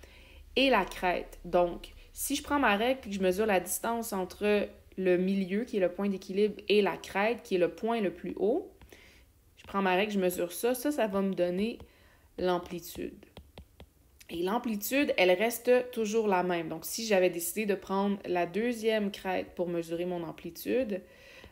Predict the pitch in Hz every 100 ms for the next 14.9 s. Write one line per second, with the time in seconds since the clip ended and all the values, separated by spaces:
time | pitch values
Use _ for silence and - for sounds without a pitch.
0 | - 170 165 170 170 170 175 170 170 196
1 | 196 165 170 180 190 - 170 175 202 -
2 | 175 165 165 180 185 185 - 160 160 156
3 | 160 - - _ _ - - - 175 202
4 | 208 262 302 277 - 302 262 233 240 -
5 | 196 196 240 285 240 196 202 202 208 220
6 | 262 214 202 190 - 254 247 196 190 190
7 | 185 196 226 254 - - 170 170 - -
8 | - _ _ _ _ - 185 175 180 185
9 | 185 185 196 240 208 202 247 185 180 -
10 | - 247 220 196 196 208 202 - 240 254
11 | 208 - 196 240 220 196 170 - - -
12 | - _ 254 269 294 - - 190 185 180
13 | 180 175 175 175 170 - 302 311 - -
14 | 170 170 156 - - - - -